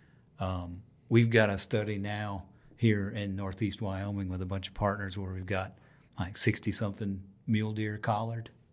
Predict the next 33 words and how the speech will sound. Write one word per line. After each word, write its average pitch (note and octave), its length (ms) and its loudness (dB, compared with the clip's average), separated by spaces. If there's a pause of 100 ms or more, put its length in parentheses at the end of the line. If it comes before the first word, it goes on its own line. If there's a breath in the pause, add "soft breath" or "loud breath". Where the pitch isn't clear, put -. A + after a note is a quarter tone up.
(140)
with A2 160 4
G A2+ 140 0
P A2+ 200 -2
S G#2+ 120 -4
collars. A2+ 520 -2 (640 soft breath)
And G2+ 260 4
we've G2+ 140 0
been G2+ 160 -2
tracking G#2 360 0
them G2 120 -4
for F#2+ 120 -10
two G#2 220 2
years F#2+ 360 -2
to G2+ 120 -4
see G2 420 2 (560 loud breath)
if G#2+ 180 2
they G#2 220 2
use G2+ 460 2
those F#2+ 220 -2
places F#2+ 520 -4
where F#2 180 -4
we've F#2 280 -6
controlled G2 480 -2
the F#2+ 120 -4
annual F#2 360 -4
grasses F2+ 640 -6 (420 soft breath)
more G2 340 8
than F#2 180 -8
places F#2 480 -6
that F#2+ 100 -14
still F2 220 -6
have F2 360 -12
them. A2+ 160 -18